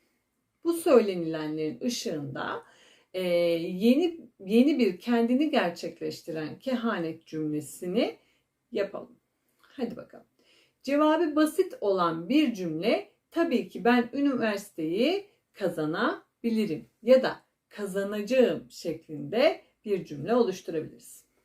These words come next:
Bilinçaltının bir zaaf noktası da olumsuzlukları sevmediği için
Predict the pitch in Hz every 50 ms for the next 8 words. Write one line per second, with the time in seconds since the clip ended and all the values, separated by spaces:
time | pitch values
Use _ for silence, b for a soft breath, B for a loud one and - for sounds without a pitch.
0 | _ _ _ _ _ _ - - 285 349 415 415 - - 359 285 240 226 226 -
1 | 240 254 320 392 381 311 240 269 285 285 262 254 226 220 240 262 285 294 - -
2 | - 196 175 175 - - 160 156 - - 156 202 254 392 466 b b b b b
3 | b b - 254 277 277 285 262 - - - 208 180 160 170 165 - - 170 165
4 | 165 165 - - 302 302 285 254 220 185 170 151 151 156 160 156 - - 240 233
5 | - - 185 196 247 311 392 B